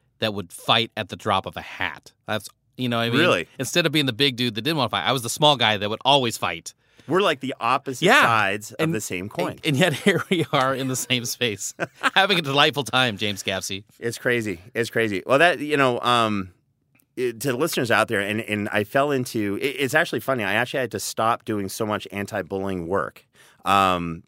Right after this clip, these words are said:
Speaker 2: because it was taking over a ton of my time. But I'm gonna kinda now get back into it as a, I don't know how, what, what shape, way, or form. But I realized something else, too. There's the,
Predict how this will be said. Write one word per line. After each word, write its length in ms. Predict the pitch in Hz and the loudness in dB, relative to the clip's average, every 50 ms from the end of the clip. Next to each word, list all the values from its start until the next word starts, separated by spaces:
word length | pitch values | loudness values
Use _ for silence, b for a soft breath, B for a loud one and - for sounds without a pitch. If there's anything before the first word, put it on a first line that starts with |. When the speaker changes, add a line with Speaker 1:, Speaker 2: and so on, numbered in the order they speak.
| _ - | _ -4
Speaker 2:
because 240 | 110 95 110 95 | 0 0 0 0
it 40 | 98 | 0
was 120 | 92 87 - | -2 -2 -2
taking 260 | - 131 117 120 120 | -4 -2 -2 0 -2
over 220 | 107 98 98 104 - - | -2 -4 -6 -8 -8 -10
a 40 | 92 | -10
ton 160 | - 123 113 | -8 -8 -8
of 60 | 101 | -8
my 80 | 90 85 | -8 -8
time. 240 | - 113 104 90 | -4 -4 -4 -2
But 60 | 82 92 | -2 -2
I'm 80 | 87 | -2
gonna 180 | 101 113 110 101 | -2 -4 -4 -4
kinda 240 | - - 110 101 98 | -4 -2 -2 -2 0
now 280 | 98 92 92 92 95 | 0 0 0 0 -2
get 260 | - - 104 98 - | -4 -6 -8 -6 -4
back 240 | - 98 92 87 - | -2 -2 -2 0 -2
into 320 | 101 101 104 - - 101 90 | -2 -4 -4 -4 -4 -2 -2
it 160 | 85 80 - _ | -2 -2 -6 _
as 240 | - 87 87 80 - | -10 -8 -8 -6 -6
a, 240 | 95 82 80 80 78 - b b b b b b b b b b - | -6 -4 -4 -6 -6 -10 b b b b b b b b b b 4
I 40 | 117 | 4
don't 120 | 113 110 | 6 6
know 100 | 104 92 | 4 2
how, 320 | - 104 107 98 87 85 92 - | 2 2 2 2 2 0 -2 -4
what, 220 | 92 95 101 78 | -4 -4 -4 -2
what 140 | 95 101 95 | -2 -4 -4
shape, 200 | - 104 90 - | -2 -4 -4 -4
way, 80 | 98 85 | -4 -4
or 80 | 80 | -6
form. 320 | - - 117 113 101 85 b b b b b b _ | -6 -4 -4 -4 -4 -4 b b b b b b _
But 180 | 92 127 120 117 | 2 4 6 6
I 40 | |
realized 340 | 110 104 117 147 160 151 120 | 6 4 4 2 2 0 0
something 240 | - 110 92 107 95 | -2 -4 -4 -4 -4
else, 180 | 90 90 - - | -4 -4 -6 -6
too. 240 | - 120 107 90 | -4 -2 -2 -2
There's 260 | 80 98 98 95 87 110 | 0 0 -2 -2 -2 -4
the, 220 | - 98 101 | -4 -4 -4